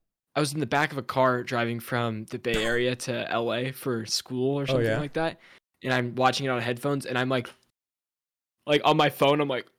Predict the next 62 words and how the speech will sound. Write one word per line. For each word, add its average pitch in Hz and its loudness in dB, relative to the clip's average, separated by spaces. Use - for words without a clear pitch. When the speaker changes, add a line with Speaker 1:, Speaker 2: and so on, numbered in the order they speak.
Speaker 1:
watching 143 0
it, 139 -4
like, 139 2
Speaker 2:
Huh. 117 2
Speaker 1:
going 156 4
crazy. 143 -2
It 185 0
was 151 -2
very 123 4
funny. - -12
I - -10
was 131 -12
like, 123 -10
"This 160 -2
is 170 2
the 160 6
worst 156 6
Speaker 2:
<laughs> - -4
Wow. 139 2
Speaker 1:
possible 135 2
way 123 2
I 117 0
could 127 -4
Speaker 2:
Yeah, 165 4
Speaker 1:
watch 135 2
this 131 0
Speaker 2:
no. 135 2
Speaker 1:
episode," 113 -4
but - -4
Speaker 2:
<laughs> - -10
Speaker 1:
it - -8
Speaker 2:
That's - -8
Speaker 1:
is - -
what 147 -8
it 147 -2
is. 143 -12
Speaker 2:
hilarious. 107 -2
Okay. 104 -4
Sorry, 95 2
Speaker 1:
Mm-hmm. 123 -10
Speaker 2:
I - -4
had 95 -4
to 87 -6
mention 87 -8
it. 87 -10
Speaker 1:
No, 180 6
it's 185 0
good, 180 0
dude. 127 -6
So, 175 -8
what 190 -12
a 180 -6
great, 143 -10
what - -16
a - -14
great 120 -6
Speaker 2:
Mm-hmm. 107 -4
Speaker 1:
show. - -12
Netflix 196 2
has 180 -2
picked 170 -2
up 160 4